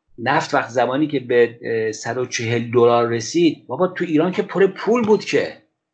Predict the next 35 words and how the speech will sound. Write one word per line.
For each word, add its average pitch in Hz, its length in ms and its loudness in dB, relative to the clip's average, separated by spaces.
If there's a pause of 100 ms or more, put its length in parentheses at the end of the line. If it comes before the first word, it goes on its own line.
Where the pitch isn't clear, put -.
آیا 202 280 6
وضع 160 260 2
مردم 151 420 0
بهتر 156 460 -2
می‌شد 202 520 -2 (200)
یا 156 120 -2
بدتر 147 460 0
می‌شد؟ 120 440 -6 (320)
یا 151 120 -2
مثلاً 170 500 -2 (160)
از 135 140 -6
سال 156 300 -6
دو 151 180 0
هزار 143 180 -2
و 135 40 -6
پونزده 131 460 -4
زمانی 135 440 -2
که 123 400 -6 (460)
برجام 127 680 0
امضا 120 440 0
شد 151 440 2 (280)
و 139 300 2 (140)
خیلی 196 500 -2
پول 165 220 2
داخل 135 320 2
ایران 120 400 -2
شد، 147 400 -4
آیا 175 340 2
وضع 131 260 0
مردم 127 560 -4
بهتر 131 480 -2
شد 196 280 -4
یا 190 80 2
بدتر 180 460 -2
شد؟ 156 360 -6